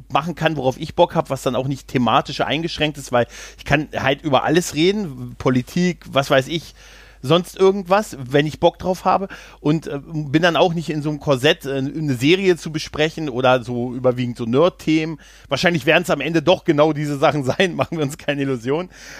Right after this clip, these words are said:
Ähm, aber irgendwie hatte ich irgendwie Bock, dann so ein bisschen was Eigenes zu machen, so, so eine Kleinigkeit und dann habe ich so lange drüber nachgedacht, dass ich, bis ich irgendwann halt wirklich, äh, ich in der Nullnummer habe ich's erklärt, dann gesagt habe, ey, hat mir jemand gesagt, „Du hast doch Spaß dran, mach's doch einfach, du brauchst doch mehr, du denkst doch länger darüber nach,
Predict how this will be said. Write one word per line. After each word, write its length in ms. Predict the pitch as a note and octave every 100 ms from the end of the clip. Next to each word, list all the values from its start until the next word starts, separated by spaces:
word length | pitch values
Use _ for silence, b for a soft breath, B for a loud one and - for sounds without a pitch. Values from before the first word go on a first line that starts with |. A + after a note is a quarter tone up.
| B
Ähm, 280 | - D3 D3
aber 280 | C#3 E3 D#3 B
irgendwie 340 | F3+ F#3+ F#3 -
hatte 200 | D3+ F#3
ich 140 | -
irgendwie 240 | F#3+ F#3+
Bock, 260 | D3 G3 G#3+
dann 160 | G3 D#3+
so 80 |
ein 140 | E3+ C#3
bisschen 320 | A3 - C#3
was 160 | A2+ -
Eigenes 420 | A2+ A#2+ B2+ -
zu 80 | C3+
machen, 260 | C3+ E3 D3
so, 60 | B2+ -
so 80 |
eine 140 | C#3+ C#3+
Kleinigkeit 640 | E3 E3+ F#3+ - F3 E3+
und 120 | D3+ B B B B B
dann 140 | B2 C#3
habe 120 | G3
ich 80 | D3
so 200 | D3 A3+
lange 240 | A#3 G#3+
drüber 280 | D#3+ F3+ E3+
nachgedacht, 500 | D#3 G#3 F3+ E3+ F3
dass 140 | E3
ich, 120 | D#3+ C#3
bis 180 | D#3 D#3+
ich 100 | D3+
irgendwann 460 | E3+ F3 E3 E3 b b b b
halt 260 | - D#3+ C#3
wirklich, 460 | D3 E3 D#3+ - -
äh, 420 | C#3 C3+ C#3 C3+
ich 100 | B2+
in 40 | C#3
der 80 |
Nullnummer 360 | C3+ D3+ D#3+ C3+
habe 120 | C#3
ich's 100 | D3
erklärt, 340 | C3+ - D3 D#3+
dann 260 | C#3+ C#3 b b b -
gesagt 240 | B2+ C#3+
habe, 140 | C3
ey, 300 | A2 D3+ D3+
hat 140 | B2+ B2+
mir 80 | C#3
jemand 160 | C#3+
gesagt, 180 | B2 C3
„Du 80 | C3+
hast 140 | C#3+
doch 80 | C#3
Spaß 340 | - A#2 E3
dran, 380 | - C#3+ C#3 B2
mach's 240 | A2 D#3+ -
doch 140 | D3+
einfach, 320 | B2+ D3 D3+
du 60 | C3
brauchst 380 | A#2+ A#2+ C3+ -
doch 40 | C3
mehr, 220 | C3+ C3+
du 160 | B2
denkst 240 | B2+ C3+ -
doch 100 | B2
länger 240 | B2+ D#3
darüber 360 | D3 C3+ C3+ C3
nach, 300 | B2+ D3